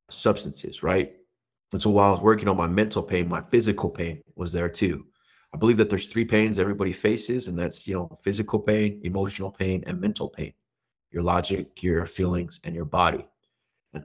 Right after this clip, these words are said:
alcohol is a s-, substance that will solve that, all three of them for you. Like, you don't have the same <laughs> emotions. You don't have the same,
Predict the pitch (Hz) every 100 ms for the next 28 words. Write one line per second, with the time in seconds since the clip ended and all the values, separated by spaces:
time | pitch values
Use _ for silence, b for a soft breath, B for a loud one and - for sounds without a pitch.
0 | 98 123 147 104 85 90 - _ 90 87
1 | - 87 90 87 76 - - - _ -
2 | 127 123 - 92 - - 90 90 - -
3 | _ _ _ _ _ - - - 127 95
4 | - 90 - - _ - 107 - 127 87
5 | 69 - 60 - - _ _ _ - -
6 | - 104 107 104 - 101 107 107 - 113
7 | 143 147 156 143 85 71 - _ b b
8 | b b 95 107 98 104 113 104 101 107
9 | 101 101 90